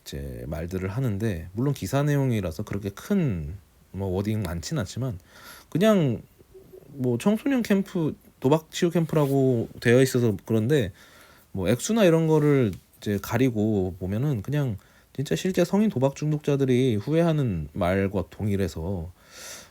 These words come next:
그냥 한편으로는 이 사-, 이 친구들이 과연 이 도박 중독에서 벗어날 수 있을까, 그런 의구심도 들더라고요. 물론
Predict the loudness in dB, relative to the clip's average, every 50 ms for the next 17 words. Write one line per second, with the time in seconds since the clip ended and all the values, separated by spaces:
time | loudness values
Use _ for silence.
0 | _ _ _ _ _ _ _ _ _ _ -6 -4 -2 -2 -2 0 0 2 2 2
1 | 2 2 2 0 -2 -4 -2 -2 0 -2 -2 -4 -4 -2 -2 0 0 0 2 2
2 | 0 0 -2 -2 -2 0 0 -2 -2 -2 -2 -2 -2 -2 -2 0 0 0 0 -2
3 | _ _ _ _ _ _ -12 -6 -4 -2 0 0 -2 -2 -4 -4 -4 -4 -4 -4
4 | -4 -4 -6 -6 -10 -12 -10 -6 -4 -4 -4 -4 -6 -8 -8 -6 -4 -6 -4 -2
5 | -2 -2 0 0 -2 -4 -6 -8 -10 -14 _ -20 -20 -20 -20 -20 -20 -20 -20 _
6 | _ _ -8 -6 -4 -4 -2 -4 -6 -8 -10 -14 _ _ _ -8 -6 -4 -2 -2
7 | -2 -2 -2 -4 -6 -6 -8 -6 -2 -2 -2 0 -2 -2 -4 -4 -6 -8 -8 -4
8 | 0 4 6 6 6 4 2 0